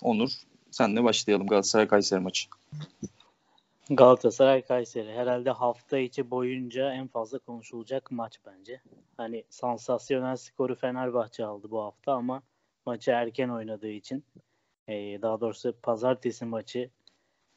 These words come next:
Speaker 2: bir büyüklerden birinin, Galatasaray'ın olduğu için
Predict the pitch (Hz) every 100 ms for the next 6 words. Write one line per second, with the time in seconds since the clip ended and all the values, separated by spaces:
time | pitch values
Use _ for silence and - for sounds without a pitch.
0 | _ 117 120 110 117 113 - 120 117 123
1 | 127 117 104 107 107 113 113 123 107 110
2 | 107 110 107 104 117 104 156